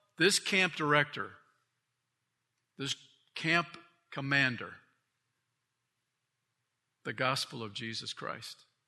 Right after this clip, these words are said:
Is that why you have me here?" You see, that's how she looked at it. And that's really quite simple, isn't it?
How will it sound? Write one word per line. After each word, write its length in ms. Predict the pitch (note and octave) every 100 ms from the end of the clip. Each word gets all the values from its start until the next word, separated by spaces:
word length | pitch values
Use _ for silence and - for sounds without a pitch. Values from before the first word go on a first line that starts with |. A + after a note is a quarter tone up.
| _ _ _ _ -
Is 160 | C3 A#2+
that 260 | C#3 D3
why 200 | C#3+ C#3
you 180 | B2 B2
have 280 | B2+ B2 A#2
me 100 | A#2
here?" 240 | A2 A2+ -
You 100 | B2
see, 160 | D3
that's 220 | C#3+ E3
how 160 | - D#3
she 220 | D3+ D3
looked 260 | D3 E3+ -
at 160 | G#2
it. 120 | - - _ _ _ _ _ _ _ _ _ _ _ _ _ _ _ _ _ _ _ _ _ _ _ _ _ -
And 100 | C#3+
that's 200 | E3 F3
really 220 | F3+ E3
quite 320 | C#3 D#3+ D3+
simple, 400 | - D#3 C#3+ C#3
isn't 240 | B2 A#2
it? 120 | A2